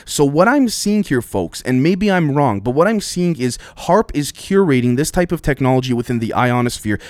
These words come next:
to create many different things like the clones, the Men in Black, this invisible island just off the west coast of, of Ireland, right? The six digits phenomenon, using this island as an invisible mechanism or apparatus,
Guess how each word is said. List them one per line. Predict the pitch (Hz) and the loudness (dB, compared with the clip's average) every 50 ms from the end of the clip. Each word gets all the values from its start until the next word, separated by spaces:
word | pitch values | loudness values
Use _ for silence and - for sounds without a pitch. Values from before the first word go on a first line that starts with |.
| - - | -12 -8
to | - - | -8 -8
create | - - - 139 139 151 151 175 202 214 180 - | -6 -6 -6 -4 -4 0 0 0 0 0 0 0
many | 156 151 151 160 151 | 0 2 2 2 2
different | 143 147 139 - 135 123 - | 0 0 0 0 -2 -2 0
things | - 156 143 127 113 - | 0 0 0 0 0 0
like | 135 135 127 - - - - - | 0 0 0 -2 -6 -20 -10 -6
the | 113 127 | -4 -4
clones, | - - - 143 131 123 110 101 98 - | -4 -4 -2 0 0 0 0 -2 -2 -2
the | 117 | -2
Men | 117 120 123 | 0 0 0
in | 120 113 | 0 0
Black, | 110 117 113 101 - - | 0 0 -2 -2 -2 -4
this | 120 120 - 127 | -4 -4 -2 -2
invisible | 113 113 143 147 143 135 127 127 120 | -2 -2 -2 -2 -2 -2 -2 0 0
island | 120 123 120 113 101 104 | 2 2 2 0 -2 -2
just | 110 117 - 127 | -4 -4 -2 -2
off | 120 117 - | -2 -2 -2
the | 110 | -2
west | 104 113 117 - - | -2 -2 -4 -4 -4
coast | - 120 117 - - | -4 -4 -4 -2 -4
of, | 110 95 - - - - - | -8 -8 -8 -14 -16 -10 -6
of | - - - - | -6 -6 -4 -2
Ireland, | 120 123 120 117 101 101 95 87 | 0 2 2 2 0 -2 -2 -2
right? | 104 120 127 123 - - - | 0 0 -2 -2 -4 -10 -10
The | 113 120 127 | -6 -6 -6
six | - - - 175 - - | -4 -4 -6 -6 -4 -2
digits | 143 151 147 139 139 - - | -2 -2 0 -2 -4 -8 -6
phenomenon, | - 135 123 117 120 120 117 113 104 98 90 90 - - - - | -4 -2 0 0 0 0 0 -2 -2 -4 -4 -6 -8 -12 -16 -12
using | - 135 165 196 208 185 - 202 185 | -6 -2 0 0 0 2 2 2 2
this | 180 175 - - | 0 -2 -2 0
island | 139 156 151 151 151 151 139 | 0 2 2 2 2 2 2
as | 135 127 117 | 2 0 2
an | 131 117 120 | 0 0 2
invisible | 123 117 147 143 147 139 131 135 127 | 0 0 -2 -2 -2 0 0 0 2
mechanism | 120 127 131 - 135 123 123 117 - 117 110 | 2 0 0 0 0 0 0 0 0 -2 0
or | 110 107 | 0 0
apparatus, | 107 113 - 110 107 110 113 110 113 - - | -2 -2 -2 -2 -2 0 0 0 -2 -4 -8